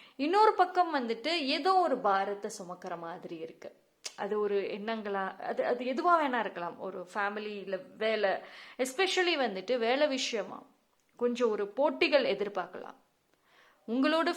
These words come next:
ஃபீல்டுல, இல்ல உங்களுக்கு உங்க கம்பெனில, இல்ல நான் வந்து பிசினஸ்னா பிசினஸ்,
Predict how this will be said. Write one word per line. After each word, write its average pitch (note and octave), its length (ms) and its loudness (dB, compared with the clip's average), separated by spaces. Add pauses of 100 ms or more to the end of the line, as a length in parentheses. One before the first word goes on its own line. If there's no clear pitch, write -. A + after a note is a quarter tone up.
ஃபீல்டுல, D4 540 0
இல்ல A#3+ 500 2
உங்களுக்கு A3 920 -2 (560)
உங்க G3+ 240 -8
கம்பெனில, A3+ 1080 2
இல்ல F#3 220 -6
நான் F3+ 180 -4
வந்து F3+ 340 -4
பிசினஸ்னா A#3+ 680 -4
பிசினஸ், B3+ 580 -4